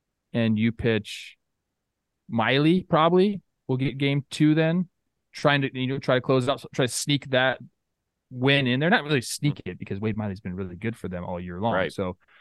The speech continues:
Speaker 1: uh, but you go win that, then you try to save Peralta for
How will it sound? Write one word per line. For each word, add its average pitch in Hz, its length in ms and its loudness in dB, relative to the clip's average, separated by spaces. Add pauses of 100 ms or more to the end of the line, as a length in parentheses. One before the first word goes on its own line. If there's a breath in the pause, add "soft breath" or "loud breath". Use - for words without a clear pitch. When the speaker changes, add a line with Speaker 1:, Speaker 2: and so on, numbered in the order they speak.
(160 soft breath)
Speaker 1:
uh, 110 200 4
but 143 120 2
you 151 80 6
go 143 120 4
win 135 220 4
that, 143 200 2
then 131 80 -2
you 127 60 0
try 123 140 -2
to 110 60 -8
save 120 360 2 (380)
Peralta 113 440 2
for 101 480 -2